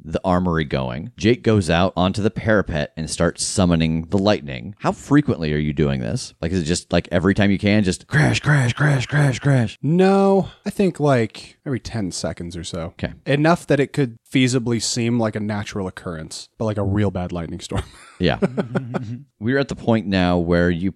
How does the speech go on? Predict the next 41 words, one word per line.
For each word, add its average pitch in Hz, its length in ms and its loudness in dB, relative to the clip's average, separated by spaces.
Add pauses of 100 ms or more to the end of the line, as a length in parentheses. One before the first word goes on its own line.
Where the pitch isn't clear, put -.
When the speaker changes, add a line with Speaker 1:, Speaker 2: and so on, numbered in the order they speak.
Speaker 1:
have 92 360 0
armed 85 460 0
maybe 87 300 0
half - 560 -6
of 69 200 -10
the 76 80 -8
group. 65 340 -6 (380)
T 107 160 2
J 87 280 2
is 85 100 -2
about 85 240 0
halfway 80 500 0
through 85 220 0
his 85 180 0
time 76 460 -4
with 67 140 -8
the 78 100 -4
rocket. 65 460 -4
It's - 100 -12
about 82 260 -2
one 101 240 0
o'clock 78 400 -2
in 76 80 -2
the 73 60 -2
morning. 71 580 -4
Jake 90 280 0
is 92 100 0
still 90 240 2
outside 85 720 2
calling 87 300 0
the 80 100 0
lightning, 92 520 -2 (200)
and 92 520 -2 (140)
as 107 200 2
the 104 80 2
lightning 98 320 2
is 85 100 0
striking 92 540 2
in 80 80 2
the 80 80 2
darkness, 95 540 -2